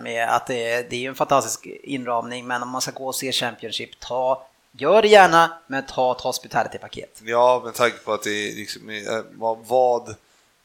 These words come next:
Speaker 2: vad Premier League-biljetterna liksom brukar ligga på jämfört med vad man kan få på en Championship-match som
Speaker 1: Mm.
Speaker 2: den här, eh, så är det ju liksom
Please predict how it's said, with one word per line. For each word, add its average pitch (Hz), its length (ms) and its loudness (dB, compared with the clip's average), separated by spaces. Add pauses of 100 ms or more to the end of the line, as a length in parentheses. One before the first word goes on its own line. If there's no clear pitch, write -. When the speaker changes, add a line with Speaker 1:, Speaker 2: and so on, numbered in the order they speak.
(200)
Speaker 2:
vad 123 240 2
Premier 127 300 -4
League-biljetterna 120 1160 -2 (240)
liksom 98 340 -10
brukar 98 240 -8
ligga 98 240 -4
på 90 320 -12 (500)
jämfört 104 400 -10
med 101 200 -6
vad 95 140 -6
man 98 140 -8
kan 101 200 -12
få 92 300 -10 (120)
på 92 240 -10
en 92 120 -12
Championship-match 98 1300 -6
som - 200 -8
Speaker 1:
Mm. 139 140 -6
Speaker 2:
den 131 80 4
här, 139 160 6 (640)
eh, 107 340 -4
så 101 220 -8
är 104 180 -4
det 98 60 -8
ju 98 280 -10
liksom 90 640 -14